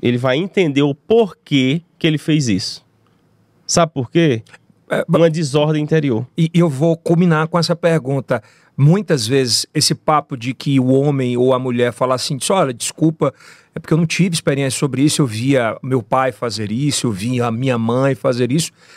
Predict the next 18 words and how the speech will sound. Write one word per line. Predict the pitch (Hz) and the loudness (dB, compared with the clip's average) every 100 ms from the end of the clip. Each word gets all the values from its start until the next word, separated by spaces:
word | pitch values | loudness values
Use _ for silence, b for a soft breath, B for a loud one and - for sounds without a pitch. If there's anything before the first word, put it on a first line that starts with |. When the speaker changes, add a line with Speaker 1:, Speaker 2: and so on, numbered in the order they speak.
| b - | b -2
Speaker 2:
eu | 262 | 0
achava | 208 226 220 | 0 -2 -2
que | 214 | -4
era | 196 | -2
comum | - 180 156 147 | 2 4 4 2
fazer | 123 104 | -2 -2
Speaker 1:
É. | 107 95 | 0 0
Speaker 2:
isso." | - - | -4 -4
E | 160 160 - | -2 -2 -2
tem | 185 220 156 | 0 0 0
desse | 123 - 104 | -2 -4 -4
lance? | 110 165 160 - - | -2 -2 -2 -8 -4
Speaker 1:
Sabe | 120 123 | -2 -2
o | 123 | -2
que | |
é | 120 | -2
isso | 117 123 | 0 2
aí? | 143 160 | 2 0